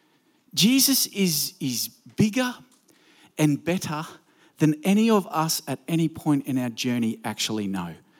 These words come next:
That is the truth. That's our King. And, and his kingdom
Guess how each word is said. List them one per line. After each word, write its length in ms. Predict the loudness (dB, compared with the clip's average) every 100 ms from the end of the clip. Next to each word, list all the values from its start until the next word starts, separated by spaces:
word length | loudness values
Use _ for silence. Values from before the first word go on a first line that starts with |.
| _ _
That 180 | 0 2
is 140 | 0
the 80 | -2
truth. 560 | -6 -4 -4 -6 -16 -20 _ _ _ 0
That's 260 | 0 2
our 160 | 2 2
King. 480 | 0 -2 -2 -4 -16 -20 _ _ _ _ _ _ _ _
And, 280 | 4 4 4
and 160 | 4 6
his 240 | 4 2
kingdom 680 | -2 2 4 6 4 2